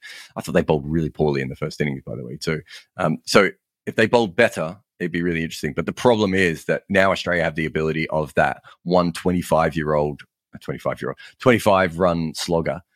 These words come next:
um, can make such a huge difference to this chase.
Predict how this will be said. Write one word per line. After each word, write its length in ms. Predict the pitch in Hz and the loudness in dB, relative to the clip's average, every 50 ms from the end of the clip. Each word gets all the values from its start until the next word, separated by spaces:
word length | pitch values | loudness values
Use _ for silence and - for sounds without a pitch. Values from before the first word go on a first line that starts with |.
| _ _ _ _ _ _ - | _ _ _ _ _ _ -6
um, 180 | 78 73 76 | -6 -4 -4
can 140 | - - 98 | -4 -2 -2
make 160 | 90 87 80 | 0 -2 -2
such 200 | - - 98 - | -2 -6 -4 -2
a 60 | 98 87 | -4 -4
huge 480 | - - - 98 95 92 80 - - | -4 -2 0 0 2 0 0 -4 -4
difference 480 | - 82 - - - 78 76 - - - | -4 -4 -2 -2 -4 -6 -6 -6 -14 -14
to 380 | - - 76 73 71 71 71 65 - | -6 -4 -4 -2 -2 -4 -4 -6 -6
this 160 | - 71 - | -6 -8 -6
chase. 480 | - - 76 67 62 - - - - | -4 -2 -2 -2 -2 -6 -8 -10 -12